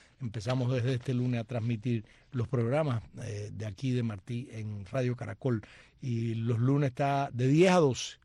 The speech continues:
una hora cada uno. Los lunes Arcoíris, Querer es Poder y de Mujer a Mujer. El martes El Revoltillo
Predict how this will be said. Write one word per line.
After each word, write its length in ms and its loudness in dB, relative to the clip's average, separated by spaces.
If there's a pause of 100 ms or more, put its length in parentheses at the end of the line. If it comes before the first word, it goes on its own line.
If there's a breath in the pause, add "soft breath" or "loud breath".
(220)
una 140 -4
hora 140 -2
cada 220 -6
uno. 300 -10 (360 soft breath)
Los 200 -2
lunes 300 4
Arcoíris, 600 0
Querer 280 -4
es 60 -4
Poder 300 -2
y 60 2
de 80 2
Mujer 260 -2
a 40 -2
Mujer. 400 -2 (320 soft breath)
El 160 -6
martes 420 0
El 120 0
Revoltillo 840 0